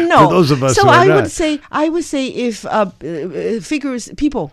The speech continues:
Speaker 1: like, uh, Bill Gates, actually, they are smart people.
Speaker 2: Yes.
Speaker 1: They are not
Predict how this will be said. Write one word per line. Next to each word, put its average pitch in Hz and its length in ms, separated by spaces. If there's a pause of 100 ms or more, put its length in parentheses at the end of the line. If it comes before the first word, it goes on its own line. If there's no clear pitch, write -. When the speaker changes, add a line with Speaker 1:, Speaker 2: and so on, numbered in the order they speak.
Speaker 1:
like, 170 280
uh, 170 100
Bill 180 260
Gates, 147 400
actually, 269 480
they 208 200
are 214 140
smart 220 480
people. 285 540
Speaker 2:
Yes. - 320 (280)
Speaker 1:
They 262 320
are 233 200
not 254 420